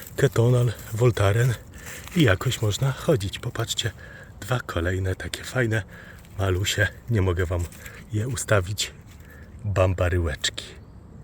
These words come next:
Tylko tyle z tych trzech grzybków na razie. Trzony to tam są robaczywe, nawet w tych małych jest kolejny, popatrzcie. Nie ma deszczu, a jakoś rosną. Fenomen.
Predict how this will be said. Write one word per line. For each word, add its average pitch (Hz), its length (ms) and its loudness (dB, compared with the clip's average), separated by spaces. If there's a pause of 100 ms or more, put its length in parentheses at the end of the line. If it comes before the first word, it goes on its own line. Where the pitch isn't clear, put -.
(200)
Tylko 143 280 2
tyle 123 280 0
z - 80 -6
tych - 200 -4
trzech 90 260 0
grzybków 85 480 -4
na 92 120 2
razie. 92 340 -2 (280)
Trzony 107 400 0
to 95 120 -2
tam 98 160 -2
są 110 200 0 (920)
robaczywe, 98 500 2
nawet 98 320 4
w - 60 -2
tych - 220 2
małych 120 320 6
jest 113 140 -2
kolejny, 98 440 2
popatrzcie. 104 560 -4 (640)
Nie 151 100 4
ma 170 140 2
deszczu, 147 360 2 (600)
a 110 100 2
jakoś 98 320 0
rosną. 87 320 -4 (880)
Fenomen. 95 460 4